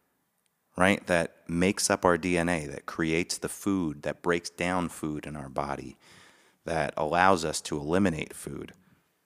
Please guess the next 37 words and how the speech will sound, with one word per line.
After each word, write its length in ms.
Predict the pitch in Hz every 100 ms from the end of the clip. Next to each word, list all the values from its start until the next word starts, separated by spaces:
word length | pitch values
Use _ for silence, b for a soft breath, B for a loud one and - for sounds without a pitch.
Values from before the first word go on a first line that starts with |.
| _ _ _ _ - _
that 140 | 87 82
allows 360 | 80 78 76
us 80 | 76
to 120 | -
eat 200 | 69 120
food, 340 | - - 71 69
that 100 | 69
allows 260 | 73 82
us 120 | 78 -
to 80 | 78
breathe, 580 | 82 92 113 78 - -
that 140 | 78
allows 360 | 73 80 85 78
our 100 | 76
bodies 440 | 85 92 87 78
to 300 | - 78 - _ b b b b b
function 600 | - - 107 104 - 80
with 200 | 78 -
blood 300 | 78 85 110
flow 420 | - - 76 76
and 80 | 71
our 120 | 71
hearts 400 | 76 - 113 - -
to 100 | 71
beat, 240 | 73 -
right? 280 | - 95 104 _ b b b
So 100 | -
that's 240 | 87 98 -
all 380 | 107 92 - -
God-given 640 | 85 92 82 95 87 78
stuff. 400 | - 117 101 -
This 180 | 87 90
is 140 | 85
all 140 | 90
the 80 | 80
symbiotic 760 | 76 - 98 98 87 82 80 78
relationship 640 | 76 98 - 82 78 71